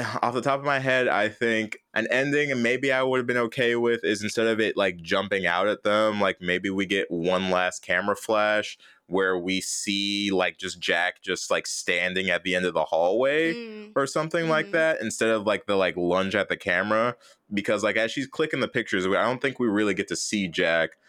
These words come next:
Speaker 1: unless he's there, and, like, I just missed, I missed it in my
Speaker 2: No,
Speaker 1: watch.
Speaker 2: I don't think he, I don't think they saw him, that you could see him until then.
Speaker 1: Right, right. So maybe, maybe if it had been something like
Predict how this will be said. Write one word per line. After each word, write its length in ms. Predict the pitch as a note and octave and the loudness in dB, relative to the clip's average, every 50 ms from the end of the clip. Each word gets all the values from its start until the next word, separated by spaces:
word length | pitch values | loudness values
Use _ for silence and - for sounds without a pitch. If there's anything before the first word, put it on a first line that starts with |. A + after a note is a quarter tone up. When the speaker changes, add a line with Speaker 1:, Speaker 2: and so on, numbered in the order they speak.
| _ _ - | _ _ -2
Speaker 1:
unless 300 | F2+ F#2 F#2 F#2 F#2 - | 0 2 2 0 0 -4
he's 280 | - G#2+ F#2+ F2 E2+ | -4 -4 -4 -4 -2
there, 340 | D#2+ F2+ F2 F2+ F2 F2 F2 | 0 0 2 2 2 0 0
and, 120 | E2+ E2 | 0 0
like, 160 | D#2+ D#2+ D#2+ - | 0 0 0 0
I 160 | - F2+ F2+ | -2 -2 -2
just 240 | E2+ F2 E2+ - - | -2 -4 -8 -8 -6
missed, 420 | E2 E2 E2+ E2+ - - - - - | -2 -2 -2 -2 -4 -8 -10 -4 -2
I 100 | D#2+ E2+ | -2 0
missed 240 | F2 F2+ F2+ - - | 0 0 -2 -2 -2
it 80 | F2 D#2+ | -2 -2
in 160 | E2 E2 D#2+ | 0 0 0
my 200 | D#2+ D#2+ E2 E2+ | 0 0 2 0
Speaker 2:
No, 40 | D#2+ | 0
Speaker 1:
watch. 360 | D#2 D#2 - - - - A#3 | 0 0 0 0 0 -2 -2
Speaker 2:
I 80 | A#3+ C4 | -4 -6
don't 260 | C#4+ D4+ D#4 C4+ A3 | -6 -8 -8 -10 -10
think 220 | A#3+ A3+ A3 G#3 | -12 -12 -12 -12
he, 120 | - - - _ | -16 -20 -12 _
I 140 | A3 A#3 B3 | -6 -4 -4
don't 180 | C4+ C4 B3 | -4 -6 -6
think 180 | - A3 G#3+ G#3 | -6 -8 -8 -4
they 200 | - G3+ G3+ G3 | -4 -4 -2 -4
saw 320 | G3 - - F#3 F3 E3+ | -6 -6 -8 -8 -8 -8
him, 420 | F3+ F#3 E3+ E3+ E3+ E3 F3 F#3 F#3 _ _ _ _ _ - | -10 -12 -14 -14 -14 -16 -18 -20 -20 _ _ _ _ _ -4
that 160 | G#3+ G3+ F#3 | -4 -4 -2
you 100 | G#3+ A#3 | -4 -8
could 220 | - - G#3 - | -8 -10 -10 -10
see 180 | - - F3+ F3+ | -10 -10 -10 -12
him 180 | F3+ - - D#3+ | -12 -12 -14 -16
until 260 | - - - F#3 F#2+ - | -18 -18 -16 -16 -16 -16
then. 320 | - - - - G#3+ G3 _ _ _ _ | -16 -18 -18 -20 -20 -20 _ _ _ _
Speaker 1:
Right, 380 | F#2+ F#2+ F#2 E2+ D#2 D#2 D2 - | -2 0 2 2 2 0 0 0
right. 320 | C#2 F2+ E2+ E2+ E2+ E2 - | 0 2 2 2 0 0 -2
So 180 | - - A#2+ | -2 -2 -2
maybe, 600 | A#2+ B2+ C3 C#3+ D#3 F3 G3+ G3+ F3+ G3+ G3 F#3 | -2 0 0 0 0 0 -2 -2 -2 -2 -2 -2
maybe 600 | A#2+ A#2+ A#2+ A#2 C3 D3 D#3+ E3 F3 E3+ E3 D#3+ | 0 0 0 0 0 0 0 0 0 0 0 2
if 240 | G2+ B2 B2 A#2+ A#2+ - | 2 2 0 0 -2 -2
it 140 | - B2 A#2+ | 0 0 0
had 100 | A#2 G#2+ | 2 0
been 160 | G#2 A2 A2 | 0 -2 0
something 320 | G#2+ A#2 G#2 G#2 G#2+ G2+ G2 | 0 0 0 0 0 0 2
like 400 | G2+ F#2+ F#2 F#2+ F#2 F2+ - | 2 2 4 2 2 0 -2